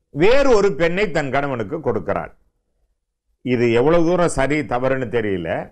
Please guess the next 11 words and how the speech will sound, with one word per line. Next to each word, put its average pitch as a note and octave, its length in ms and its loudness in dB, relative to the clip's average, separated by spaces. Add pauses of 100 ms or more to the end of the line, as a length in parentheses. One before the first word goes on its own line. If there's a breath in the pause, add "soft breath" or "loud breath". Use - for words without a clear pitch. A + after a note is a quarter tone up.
(120)
என் B2+ 200 0
மனசுக்கு D#3 380 -4
இப்படி B2 200 -4
படுது. G#2+ 460 0 (800)
ஆபிரகாம் A3 800 2
அப்படித்தானே G#3 720 0
பக்கத்து D#3+ 340 -2
நாட்டுக்கு D3 380 -4
போனப்ப B2+ 540 -2 (580)
அந்த C#3+ 280 0
ராஜாவினிடத்துல, C#3+ 920 0